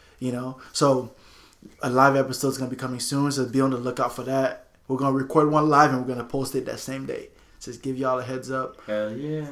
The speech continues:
Speaker 1: Um, but with that being said, man, y'all know the drill. Wash your hands, wash your ass. Be aware of your surroundings. And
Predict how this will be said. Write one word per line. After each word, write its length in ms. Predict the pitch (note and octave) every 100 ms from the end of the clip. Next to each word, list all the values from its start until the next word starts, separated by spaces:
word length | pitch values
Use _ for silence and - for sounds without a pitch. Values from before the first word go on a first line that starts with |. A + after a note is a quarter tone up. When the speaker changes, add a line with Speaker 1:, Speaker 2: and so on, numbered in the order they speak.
| C#3
Speaker 1:
Um, 460 | C3 B2+ B2 A#2+ B2
but 120 | B2+
with 160 | B2+ B2+
that 220 | D3+ D#3+
being 200 | E3 D#3+
said, 300 | - D#3+ E3+
man, 260 | D3+ C#3+ C#3
y'all 140 | C#3+
know 120 | D3
the 100 | C#3+
drill. 560 | B2+ D#3+ F3 F3 F3 F3 -
Wash 260 | B2+ B2+ -
your 80 | C3
hands, 460 | C#3 C#3 C#3+ C3+
wash 260 | C#3 C3+ C#3
your 100 | C3+
ass. 520 | C#3 C#3+ C#3 C#3 - - - -
Be 140 | C3 D3
aware 240 | C#3+ C#3
of 80 | C3
your 100 | C3
surroundings. 1120 | - A#2+ C3+ F3+ G3+ G3 G3+ G3+ G3 - - _ _ _ _ _ -
And 720 | C3+ C3 C3 B2+ B2 B2